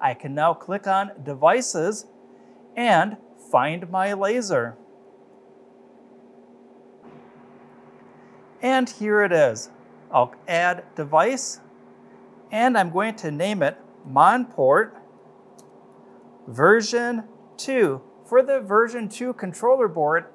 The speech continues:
I just installed. Here, the origin or where the laser is going to home,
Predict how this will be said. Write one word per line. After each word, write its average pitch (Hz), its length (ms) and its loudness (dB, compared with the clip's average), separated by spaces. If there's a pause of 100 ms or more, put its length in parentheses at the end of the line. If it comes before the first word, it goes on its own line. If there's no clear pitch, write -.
I 214 140 -8
just 156 360 -4
installed. 127 640 -4 (1900)
Here, 196 460 2 (160)
the 156 100 -2
origin 190 840 -2 (320)
or 202 460 2 (260)
where 175 340 2
the 269 140 2
laser 208 540 -2 (100)
is 151 160 -6
going 196 320 -4
to 175 80 -2
home, 165 460 0